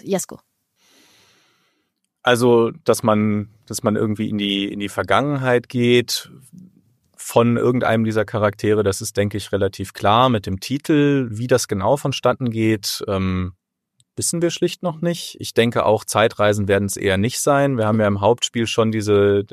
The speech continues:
Speaker 2: diese Passage, wo Geralt so durch verschiedene Parallelwelten springt. Ich denke, das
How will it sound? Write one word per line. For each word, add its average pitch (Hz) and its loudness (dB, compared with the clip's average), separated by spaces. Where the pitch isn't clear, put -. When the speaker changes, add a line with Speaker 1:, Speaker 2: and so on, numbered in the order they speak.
Speaker 2:
diese 107 -4
Passage, 101 2
wo 98 -2
Geralt 98 0
so 101 -4
durch 101 -4
verschiedene 104 -6
Parallelwelten 107 2
springt. 110 -2
Ich - -14
denke, 104 0
das - -2